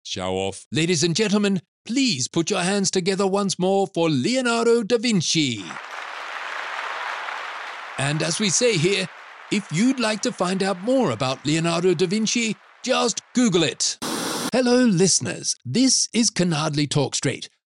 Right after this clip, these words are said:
Speaker 2: I'm here to remind you that if you like the show,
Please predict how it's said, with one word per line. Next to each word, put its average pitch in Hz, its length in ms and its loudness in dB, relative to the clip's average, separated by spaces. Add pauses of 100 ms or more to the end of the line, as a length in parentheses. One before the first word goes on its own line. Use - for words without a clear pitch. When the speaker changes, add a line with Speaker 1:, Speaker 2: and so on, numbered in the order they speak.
Speaker 2:
I'm 262 300 2
here 185 260 2
to 196 160 0
remind 156 480 2
you 165 180 2 (180)
that 190 120 -2
if 254 240 2
you 254 120 6
like 160 360 0
the 208 100 4
show, 185 420 4